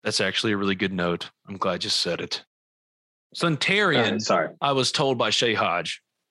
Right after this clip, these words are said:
Speaker 1: who coaches and trains him, ninety-eight percent chance he ends up at Ole Miss. In recruiting,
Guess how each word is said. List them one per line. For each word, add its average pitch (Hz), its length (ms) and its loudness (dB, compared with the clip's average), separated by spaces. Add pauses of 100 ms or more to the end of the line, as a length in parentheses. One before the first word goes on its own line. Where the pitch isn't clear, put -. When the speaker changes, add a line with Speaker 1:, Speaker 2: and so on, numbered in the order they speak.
(200)
Speaker 1:
who 117 120 0
coaches 107 380 0
and 92 100 -4
trains 98 380 0
him, 85 200 -8 (400)
ninety-eight 117 600 0
percent 104 300 -2
chance 90 300 -2
he 98 80 -2
ends 92 140 -4
up 87 80 -6
at - 60 -4
Ole 85 140 0
Miss. 69 340 -2 (560)
In 123 120 0
recruiting, 131 540 2